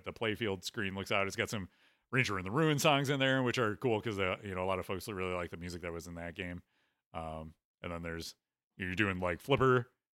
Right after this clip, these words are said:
<laughs> flipper, uh, flipper button rhythm stuff mixed in with pinball. So I haven't played it yet 'cause I don't have the Cannon Lagoon playfield, but I watched, uh,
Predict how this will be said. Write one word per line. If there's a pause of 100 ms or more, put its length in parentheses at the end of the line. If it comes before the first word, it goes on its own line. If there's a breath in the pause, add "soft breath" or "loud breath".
<laughs>
flipper,
uh, (540)
flipper
button
rhythm
stuff (360)
mixed
in
with
pinball.
So (420)
I
haven't
played
it
yet
'cause
I
don't
have
the
Cannon
Lagoon
playfield,
but
I
watched,
uh,